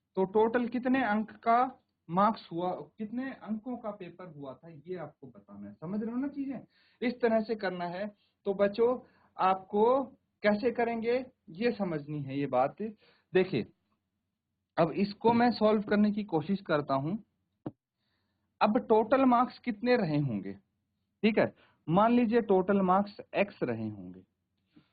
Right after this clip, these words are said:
Total marks कितने रहे होंगे? X। हमें percent कितने मिले? पचास। तो पचास percent of x, यानी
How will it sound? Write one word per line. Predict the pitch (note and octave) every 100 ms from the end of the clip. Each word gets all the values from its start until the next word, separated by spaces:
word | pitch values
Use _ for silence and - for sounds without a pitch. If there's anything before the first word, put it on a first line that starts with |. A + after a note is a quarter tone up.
| _ _ _
Total | C#3 C#3 F#3+
marks | G3 F#3 G3 -
कितने | G3 - G#3
रहे | G#3 G#3
होंगे? | G3 F#3+ G#3 D4 D4 _ _ _ _ - - _ _ _ _ _ _ _ _ _ _ - - -
X। | E3+ - - F#3+ _ _ _ _ _ _ _
हमें | G#3 G3+ G#3+
percent | G#3+ G#3+ A3 A#3+ A3
कितने | A#3+ A#3 A#3+
मिले? | A#3 A#3+
पचास। | B3 G3 D#3+ B2 A2 - _ _ _ _ _ _ _ _
तो | A3 C#4 C4+ - - _ _ _ -
पचास | G3+ G3+ G3+ B3 - - _ _ _ _ _ _ _ _
percent | E3+ F3 - G3+ B3 - _ _ _ - _ _ _ _ -
of | E3+ G3+ G3+ - -
x, | C#3+ C3+ - - - _ _ _ _ _
यानी | C3 D#3 E3 A3 G#3+